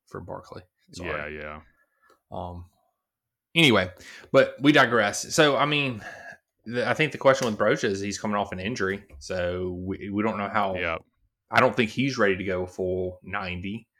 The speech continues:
Speaker 1: So maybe you, like, I think your plan, your idea is the best, where we just sort of sub, we make maybe several halftime subs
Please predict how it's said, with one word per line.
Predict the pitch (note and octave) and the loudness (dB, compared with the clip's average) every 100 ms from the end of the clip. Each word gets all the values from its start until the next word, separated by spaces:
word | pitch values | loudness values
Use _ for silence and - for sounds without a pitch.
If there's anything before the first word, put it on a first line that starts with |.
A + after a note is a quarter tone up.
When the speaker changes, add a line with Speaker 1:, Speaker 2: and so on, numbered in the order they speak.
| _ _ _ | _ _ _
Speaker 1:
So | - F#2+ | -6 0
maybe | F#2 G#2 | 0 0
you, | A2+ A2 - _ | -2 -4 -6 _
like, | C3 C#3+ - A#2 C#3 | 2 2 0 -4 -2
I | D3+ | 0
think | G3+ G3 C#3+ | -2 -4 -2
your | D#3 D#3 - | 0 -2 -4
plan, | - C3 C3 G#2 F2+ F#2 | -6 -2 0 0 -2 -2
your | G#2 A#2 | 0 2
idea | G#2+ F#2 G2+ G2+ | 0 0 0 0
is | F2 - | 0 -6
the | F#2 | -12
best, | F2 F#2+ F#2+ - | -4 0 0 -2
where | G2 F#2 | -4 -2
we | F#2+ | -4
just | F#2+ G2 - | -4 -6 -6
sort | G#2+ G2+ | -4 -4
of | F#2+ | -4
sub, | - - - - - F#2+ G2 G2+ - _ _ _ _ _ _ _ _ - | -8 -8 -8 -6 -2 2 2 0 -6 _ _ _ _ _ _ _ _ -2
we | A#2 | 0
make | B2 A2 | 0 0
maybe | A2 A#2 | 0 0
several | A2 A#2+ G#2+ A2 | 0 2 2 2
halftime | G#2+ G#2 - G#2+ G2 G2 | 4 2 2 -4 -4 -4
subs | - F#2 F#2 - - - | -4 -2 -2 -6 -16 -18